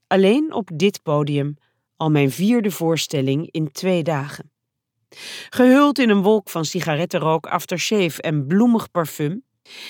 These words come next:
is dit middelgrote theater er eentje van het type dertien in een dozijn. De zaal is voor twee derde gevuld, een redelijke bezetting.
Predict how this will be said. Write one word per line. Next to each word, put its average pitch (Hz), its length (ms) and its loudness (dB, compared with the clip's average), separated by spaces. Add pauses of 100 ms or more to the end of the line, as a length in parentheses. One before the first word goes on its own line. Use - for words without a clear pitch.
(140)
is 240 320 2
dit 247 240 2
middelgrote 208 800 2
theater 156 680 0
er 196 240 0
eentje 208 380 0
van 175 180 -4
het 160 160 -4
type 180 400 -2
dertien 202 460 0
in 190 160 -2
een 185 140 0
dozijn. 160 580 -2 (720)
De 202 120 4
zaal 185 420 4
is 214 160 -2
voor 165 160 -6
twee 185 300 2
derde 151 260 0
gevuld, 185 580 -2
een 151 140 -4
redelijke 139 440 -2
bezetting. 156 520 -2